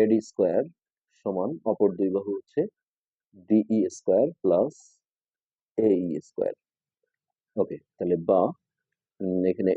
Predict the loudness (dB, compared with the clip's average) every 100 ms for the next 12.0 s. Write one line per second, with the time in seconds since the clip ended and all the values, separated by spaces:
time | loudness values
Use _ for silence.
0 | 2 4 4 4 0 -2 -4 -2 -2 -4
1 | _ -2 2 2 2 -2 _ _ -8 -4
2 | -4 -2 0 2 2 0 -2 0 0 -2
3 | _ _ _ _ _ -8 -4 2 2 2
4 | -4 -6 -6 -6 _ _ 2 2 4 0
5 | 0 0 -2 2 2 2 0 -10 -4 -2
6 | 0 -2 _ -4 -2 -2 -4 -6 0 2
7 | 2 0 2 2 -2 _ _ _ _ _
8 | _ 2 4 4 0 -6 -12 _ -8 -8
9 | -8 -10 -12 -20 _ _ _ _ _ _
10 | _ 0 2 4 2 2 0 2 0 2
11 | 2 2 0 2 4 4 4 2 2